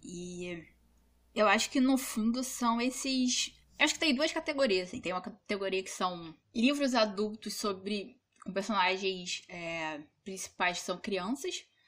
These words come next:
é, que, por exemplo, tem O Dia do Coringa, tem O Oceano no Fim do Caminho, do Neil Gaiman, que é maravilhoso, tem gente que não gosta, eu entendo por que não, mas, nossa, é,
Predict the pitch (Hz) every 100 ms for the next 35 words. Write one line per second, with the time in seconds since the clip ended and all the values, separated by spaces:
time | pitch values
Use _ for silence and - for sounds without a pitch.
0 | _ _ _ - 160 156 147 175 - _
1 | - 196 156 180 175 185 - 196 185 202
2 | 208 196 190 175 170 170 156 - - 190
3 | 196 185 - 196 - 185 175 190 214 190
4 | 180 175 175 170 226 233 - - 175 170
5 | _ 190 185 190 190 175 190 226 240 233
6 | - 247 214 226 220 247 - 302 - -
7 | - 196 202 180 180 - - 170 190 -
8 | - - - - _ _ 180 190 175 190
9 | 208 - - 170 - 170 170 165 156